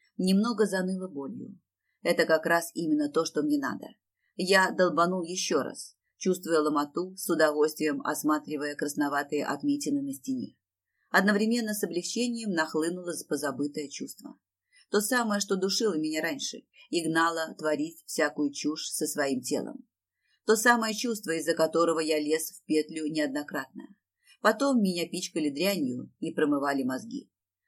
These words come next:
Гребаное чувство возвращалось прямо сейчас, когда я пытался всплесками боли выгнать из головы мысли о Кэс. Я мотнул головой из стороны в сторону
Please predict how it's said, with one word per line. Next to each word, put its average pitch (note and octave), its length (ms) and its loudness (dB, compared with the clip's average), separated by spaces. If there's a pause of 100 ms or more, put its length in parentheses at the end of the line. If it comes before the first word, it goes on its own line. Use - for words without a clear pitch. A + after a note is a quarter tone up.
(140)
Гребаное E3+ 640 2
чувство E3+ 460 -2
возвращалось D#3+ 680 0
прямо D#3+ 300 2
сейчас, - 540 -8 (300)
когда F3 260 6
я D#3+ 140 6
пытался E3+ 500 -2
всплесками D#3+ 600 -2
боли D3+ 500 -2 (180)
выгнать E3+ 540 2
из D#3 140 -4
головы D3+ 560 2
мысли C#3+ 360 -2
о - 100 0
Кэс. - 420 -8 (220)
Я G3 220 6
мотнул G3+ 360 2
головой F3 460 4
из F#3 180 -4
стороны E3+ 360 0
в F3 40 -8
сторону - 500 -4